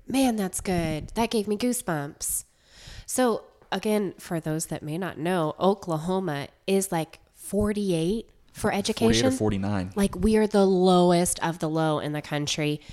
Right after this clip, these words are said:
Speaker 1: and our teachers are severely underpaid, and we have teachers leaving by the dozens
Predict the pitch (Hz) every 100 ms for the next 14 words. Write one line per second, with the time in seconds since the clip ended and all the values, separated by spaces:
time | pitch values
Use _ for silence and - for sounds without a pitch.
0 | - - - 196 180 175 165 160 - 175
1 | 147 - 190 - 185 170 156 - 147 156
2 | 180 202 190 185 175 170 160 - - 156
3 | 156 156 156 - - - - 160 156 180
4 | 175 - 160 165 147 160 147 151 143 143
5 | - 170 165 151 147 151 151 131 135